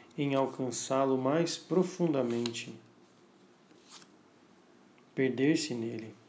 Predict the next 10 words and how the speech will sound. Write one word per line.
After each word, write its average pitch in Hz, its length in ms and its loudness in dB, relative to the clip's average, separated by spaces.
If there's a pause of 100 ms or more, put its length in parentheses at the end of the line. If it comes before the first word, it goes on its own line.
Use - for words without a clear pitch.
(1040)
Sua - 300 0
paga 131 360 2
é 123 40 2
amar 120 480 0
mais 139 640 -2 (440)
e 139 80 -2
realizar 131 520 2
uma 135 160 0
união 131 360 -2
íntima. 143 460 -4